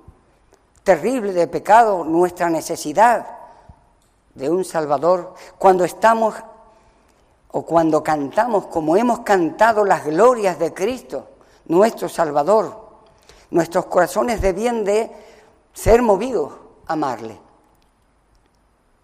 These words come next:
Estaba observando este himno ciento tres.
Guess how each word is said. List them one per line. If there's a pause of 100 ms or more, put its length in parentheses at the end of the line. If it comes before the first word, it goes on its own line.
(720)
Estaba
observando
este
himno
ciento
tres.